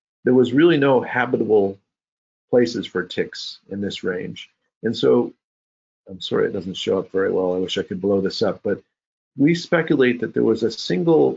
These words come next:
probably somewhere around the Delmarva Peninsula, the northern haplotype, what we wish was still called Ixodes damani, had a glacial refugium. It had a population holdout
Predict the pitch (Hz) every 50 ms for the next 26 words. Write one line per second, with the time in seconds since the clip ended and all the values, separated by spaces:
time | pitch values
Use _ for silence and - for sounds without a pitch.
0 | _ - 117 131 156 165 160 143 147 147 143 131 - 135 131 131 131 127 123 120
1 | 120 117 113 113 110 98 92 110 104 107 104 104 104 104 107 104 110 98 - -
2 | 101 104 104 101 - - 117 117 120 120 123 _ _ _ _ _ _ _ _ _
3 | _ - 110 113 117 120 120 123 123 135 151 151 147 156 147 147 127 107 131 135
4 | 127 - - 113 - - - 95 92 - _ _ _ _ _ _ _ _ _ _
5 | _ _ _ _ _ - 113 113 107 110 _ - 107 117 123 131 135 131 127 123
6 | 123 - _ _ _ _ _ _ _ _ _ _ _ _ 117 113 117 127 143 143
7 | 139 - - - 120 110 107 - - - 123 123 110 - - 110 110 104 107 101
8 | 90 - 113 110 107 98 98 95 - 107 104 104 107 104 92 87 87 87 87 -
9 | _ _ _ _ _ _ _ _ _ _ _ _ - 123 123 113 - 107 110 107
10 | 117 113 - 156 139 139 151 147 - - 139 131 113 98 101 101 107 127 139 -
11 | _ _ _ _ _ - 107 101 101 101 107 98 90 - _ _ - - 123 123
12 | - 147 127 131 131 123 - 120 113 107 - - 147 135 127 113 101 101 101 101
13 | - -